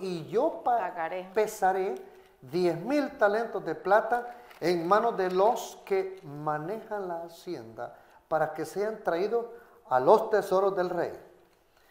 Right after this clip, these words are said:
Speaker 1: Nosotros sabemos bien todo el relato, lo hemos analizado todo, de que el rey era bien rico, bien poderoso. Recordemos que el rey era quizás el último de los, de los persas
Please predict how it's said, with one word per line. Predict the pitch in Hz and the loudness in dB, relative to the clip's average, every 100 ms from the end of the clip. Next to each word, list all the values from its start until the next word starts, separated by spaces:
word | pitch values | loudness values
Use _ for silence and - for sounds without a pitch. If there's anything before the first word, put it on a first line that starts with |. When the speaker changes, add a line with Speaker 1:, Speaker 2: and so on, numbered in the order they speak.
| - 156 - - | -20 -20 -20 -12
Speaker 1:
Nosotros | 208 233 349 370 330 | -6 0 2 2 0
sabemos | 262 269 269 254 | 0 0 0 0
bien | 185 220 233 254 - | -2 -2 -2 -4 -2
todo | 202 | 2
el | 208 | 2
relato, | 185 170 165 143 - 202 202 - | 2 2 4 4 2 -2 -4 -6
lo | 139 | -4
hemos | 147 156 | 0 0
analizado | 170 180 180 185 180 180 190 | 0 0 0 4 6 6 4
todo, | 190 185 185 - - - - _ _ _ | 2 2 0 -6 -16 -20 -20 _ _ _
de | 151 170 165 | -4 -4 0
que | 185 | 0
el | 185 | 2
rey | 175 180 208 | 2 2 4
era | 220 214 | 6 4
bien | 196 214 226 | 2 -6 -6
rico, | 220 226 226 - 156 | -8 -8 -10 -16 -10
bien | 156 165 | -8 -8
poderoso. | 156 156 156 151 170 - - - - _ _ _ _ | -4 -2 -2 -2 -4 -6 -14 -18 -20 _ _ _ _
Recordemos | 147 151 147 156 185 196 | -8 -4 0 2 0 -2
que | 202 190 | -2 -2
el | |
rey | 190 190 185 196 196 - - - _ _ | 0 -2 0 -2 -6 -14 -20 -20 _ _
era | 165 165 180 175 170 - - - _ _ _ _ _ _ _ | -2 2 2 2 -2 -12 -20 -20 _ _ _ _ _ _ _
quizás | - 180 180 | -18 -16 -12
el | 196 185 | -10 -10
último | 214 208 196 180 | -10 -12 -16 -14
de | 175 | -12
los, | 165 151 _ _ _ _ _ _ _ _ | -12 -16 _ _ _ _ _ _ _ _
de | 147 | -12
los | 143 139 | -12 -14
persas | - 214 214 - - | -12 -12 -12 -14 -20